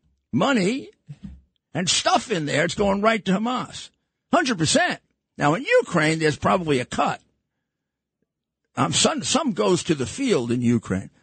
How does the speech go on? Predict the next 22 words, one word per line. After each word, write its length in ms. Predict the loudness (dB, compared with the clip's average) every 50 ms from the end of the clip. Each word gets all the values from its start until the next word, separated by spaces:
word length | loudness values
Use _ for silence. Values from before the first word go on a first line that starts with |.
| _
but 100 | -4 -2
a 100 | -2 -2
lot 480 | -2 0 2 2 4 4 2 2 -2 -4
goes 480 | -2 0 0 0 0 0 -2 -2 -6 -12 _ _ _ _ _ _ _ _ _ _
to 160 | 0 2 2 4
the, 480 | 4 4 4 4 4 2 0 -2 -2
uh, 340 | -2 -2 0 0 0 0 -2 -4 -4
uh, 320 | -4 -2 -2 0 -2 -2 -4 -6 _ -18 -18 -16 -2
decades-old 1300 | 2 2 2 2 2 0 0 0 0 0 -2 -2 -2 -8 -12 -8 -2 -2 0 0 2 2 2 2 0 -2 -4 -6 -8 -12 -16 -16 _
oligarchs 800 | -4 -2 0 2 2 2 0 -2 -4 -6 -8 -10 -10 -10 -12 -12 -14 _ _ _ _ _ _ _ _
that 140 | 0 0 2
run 340 | 2 2 2 2 4 4 4
that 200 | 2 2 0 -2
place, 380 | -4 -2 0 0 0 0 0
including 400 | -2 -2 -2 0 0 2 2 2
the 80 | 2 2
one 200 | 2 2 2 2
that 80 | 2 2
runs 300 | 0 0 0 0 2 2
Zelensky, 540 | 2 2 2 0 -2 -4 -4 -4 -6 -4
the, 240 | -2 -2 -2 0 0
uh, 240 | 0 0 0 0 -2